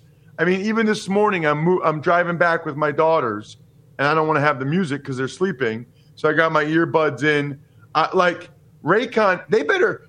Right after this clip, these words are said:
Raycon better renew our, our, our advertising for a long time 'cause I'm, like, Raycon's number one fan now. Create your own soundtrack with Raycon. Right now, my listeners can get fifteen percent off. That's amazing. Their Raycon order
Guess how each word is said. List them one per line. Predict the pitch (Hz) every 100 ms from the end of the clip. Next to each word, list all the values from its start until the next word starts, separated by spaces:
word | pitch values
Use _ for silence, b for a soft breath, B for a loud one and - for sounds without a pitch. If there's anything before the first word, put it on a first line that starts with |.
| -
Raycon | 226 - 311 269 196
better | 220 196
renew | 175 170 175 180
our, | 160 156 135 - 139
our, | 139 135 _
our | 143 135
advertising | 147 160 143 139 127 120 117 113
for | 131
a | 120
long | 123 139 151
time | 143 139 156
'cause | 156 143
I'm, | 160 190
like, | 170 143
Raycon's | 156 147 151 135 113
number | 139 135
one | 123 120
fan | 139 123
now. | 113 95 b b b
Create | - 196 233 330
your | 226 196
own | 190 254 277
soundtrack | 214 180 160 131 120 113 139 - _ - - -
with | 196 185
Raycon. | 226 247 233 104 95 - b b b b
Right | 113 190 240 196
now, | 175 147 147 196 - - - _ _ 131
my | 156 190 240
listeners | 233 233 - 196 185
can | 180 185
get | 175 -
fifteen | - 294 294 - - 233 247 247
percent | - 208 190 196
off. | 202 -
That's | 131 139
amazing. | 135 175 160 104 - b b b b
Their | 127 202 190
Raycon | 175 196 214 208 214 202
order | 160 131 123 135